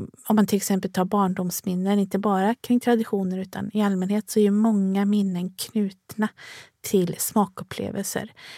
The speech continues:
eller dofter. Och här kan man ju verkligen se hur det spelar in när det gäller traditionerna, att man, man förknippar dem med de här speciella smakerna, en rätt som man kanske bara äter vid den här högtiden.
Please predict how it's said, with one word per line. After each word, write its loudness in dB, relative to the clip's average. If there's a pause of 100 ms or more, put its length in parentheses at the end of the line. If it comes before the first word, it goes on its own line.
(380)
eller -2
dofter. -10 (580)
Och 4
här 4
kan 0
man 6
ju 4
verkligen 2
se 0
hur 0
det -2
spelar -2
in 4 (260)
när 4
det 10
gäller 2
traditionerna, -6
att -8
man, 0 (180)
man 2
förknippar 2
dem 4 (140)
med 4 (240)
de -4
här 4
speciella 0
smakerna, 2
en 4
rätt -2
som -2
man 2
kanske -2
bara 2
äter -10 (240)
vid 2
den 4
här -4 (320)
högtiden. -8